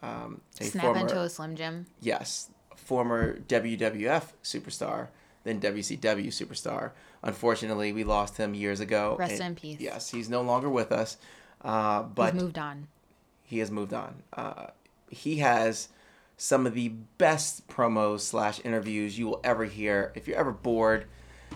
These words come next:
Speaker 1: I would strongly suggest just YouTube Macho Man interview.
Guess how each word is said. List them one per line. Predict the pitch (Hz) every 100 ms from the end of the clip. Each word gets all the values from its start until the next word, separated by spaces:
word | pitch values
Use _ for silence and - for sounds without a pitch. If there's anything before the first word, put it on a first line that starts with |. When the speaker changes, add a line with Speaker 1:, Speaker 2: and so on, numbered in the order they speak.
| - - - - - - -
Speaker 1:
I | 139
would | 139 131 117 92 - - - - -
strongly | - 156 139 131
suggest | 117 113 113 107 - -
just | - 120 - - - - - -
YouTube | 131 117 127 107
Macho | 110 110 120
Man | 110 107
interview. | 117 113 107 110 107